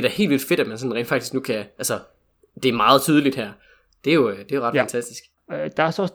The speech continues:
Speaker 2: bare det, at som det ser ud lige nu for de målinger, de har, så ligner det også, at planeten er på vej mod et større kredsløb, altså væk fra stjernen, hvilket er typisk ikke det, man ser. Typisk så spiralerer de ind mod stjernen.
Speaker 1: Ja, hot Jupiters i hvert fald. De vil tit gerne, gerne tættere og tættere på, ja.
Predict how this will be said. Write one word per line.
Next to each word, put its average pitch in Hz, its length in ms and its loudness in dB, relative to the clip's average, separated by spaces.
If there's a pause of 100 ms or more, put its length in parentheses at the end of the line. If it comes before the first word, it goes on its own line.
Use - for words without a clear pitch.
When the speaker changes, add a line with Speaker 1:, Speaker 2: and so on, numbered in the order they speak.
Speaker 2:
bare 165 140 0
det, 160 160 0
at 135 120 -2 (560)
som 143 180 -4
det 131 100 -6
ser 165 120 0
ud 170 160 2 (140)
lige 143 140 -2
nu 156 120 0
for 151 120 -4
de 120 100 0
målinger, 120 340 4
de 104 120 -6
har, 131 320 0 (200)
så - 140 0
ligner 185 240 4
det 151 80 8
også, 156 320 2
at 131 120 -2 (140)
planeten 151 520 -2
er 113 200 -2 (100)
på 131 100 0
vej 135 220 2
mod 120 220 -2
et 113 140 -8
større 180 340 -2
kredsløb, 117 420 -6
altså 123 220 -6 (140)
væk - 180 0
fra - 140 -6
stjernen, 104 440 -8
hvilket 135 340 -2
er 135 120 -6
typisk 175 380 -6
ikke 151 100 -6
det, 151 80 0
man 135 120 0
ser. 127 180 2
Typisk 143 180 -6
så 147 80 -6
spiralerer 123 560 4
de 117 120 -4
ind 160 200 0 (120)
mod 123 240 -4
stjernen. 110 440 -6 (680)
Speaker 1:
Ja, 131 100 6
hot 147 240 2
Jupiters 127 300 0
i 120 40 -4
hvert 104 160 -2
fald. 98 220 -6 (560)
De 139 80 -2
vil 135 100 -2
tit - 200 -2
gerne, 113 340 0
gerne 113 200 -2
tættere 110 240 -4
og - 40 -8
tættere 98 260 -6
på, 104 100 -10
ja. 87 60 -12